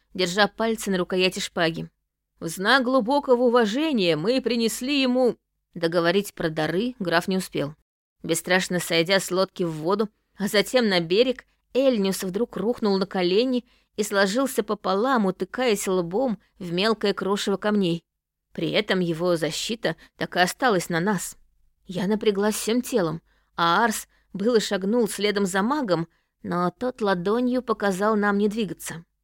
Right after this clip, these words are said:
Всё это время орки смотрели на целителя совершенно безэмоционально. Они не нападали на него,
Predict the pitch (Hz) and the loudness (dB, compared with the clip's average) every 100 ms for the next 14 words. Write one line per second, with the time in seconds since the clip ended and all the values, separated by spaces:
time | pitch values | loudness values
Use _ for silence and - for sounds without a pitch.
0 | _ _ _ - - 175 175 175 170 190 | _ _ _ -14 0 2 4 2 2 2
1 | 185 - 220 233 202 - 180 175 196 202 | 2 2 0 0 -4 -2 -2 0 2 2
2 | 185 - 170 190 - 247 233 _ _ - | 0 -2 -4 -4 -4 -8 -8 _ _ -8
3 | 135 139 - 202 190 220 226 196 185 202 | -4 -4 -4 0 2 2 2 0 0 0
4 | 196 220 214 170 160 165 165 _ _ _ | 0 0 0 0 0 -4 -8 _ _ _
5 | - 165 214 240 214 180 160 165 165 185 | -8 -2 0 2 2 2 2 2 2 0
6 | 196 202 220 | 0 0 -2